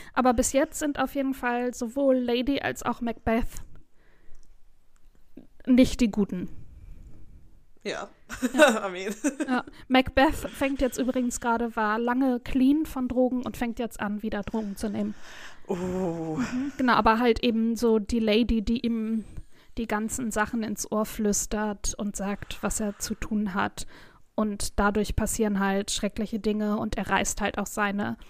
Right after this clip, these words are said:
Speaker 1: Freunden, Freunde mit
Speaker 2: Mit.
Speaker 1: in den Abgrund.
Speaker 2: Natürlich.
Speaker 1: Genau, und halt die alten Freunde, die jetzt Feinde sind. Ja.
Speaker 2: Ja, das klingt doch gut.
Speaker 1: Yes.
Speaker 2: <laughs>
Speaker 1: Genau.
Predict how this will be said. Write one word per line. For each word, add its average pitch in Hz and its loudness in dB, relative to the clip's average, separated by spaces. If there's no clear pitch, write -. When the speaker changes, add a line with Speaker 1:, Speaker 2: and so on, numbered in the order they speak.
Speaker 1:
Freunden, 214 0
Freunde 220 4
mit 226 4
Speaker 2:
Mit. - 4
Speaker 1:
in 233 2
den 202 0
Abgrund. 202 -2
Speaker 2:
Natürlich. 175 -4
Speaker 1:
Genau, 196 0
und - 2
halt 214 4
die 220 2
alten 226 0
Freunde, 214 0
die 196 -8
jetzt - -4
Feinde 208 2
sind. 196 -6
Ja. - -14
Speaker 2:
Ja, 196 -8
das 247 -6
klingt 240 -10
doch - -16
gut. - -12
Speaker 1:
Yes. 226 2
Speaker 2:
<laughs> - -20
Speaker 1:
Genau. 196 2